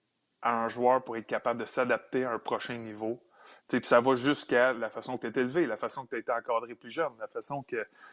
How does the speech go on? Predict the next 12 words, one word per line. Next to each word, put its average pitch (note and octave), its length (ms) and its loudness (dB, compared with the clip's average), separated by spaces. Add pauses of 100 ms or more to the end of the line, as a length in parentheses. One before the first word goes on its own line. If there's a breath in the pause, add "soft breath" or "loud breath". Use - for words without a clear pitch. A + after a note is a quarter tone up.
(260 loud breath)
euh, G2+ 600 0 (480)
tes A2+ 140 -2
parents, A#2 480 2
tes A2+ 280 -4
amis, A#2+ 260 0
tes A#2+ 180 0
entraîneurs A#2 540 0
t'ont - 220 6
habitué C3 600 2
à A#2 60 2
faire A#2+ 280 2
face, - 360 0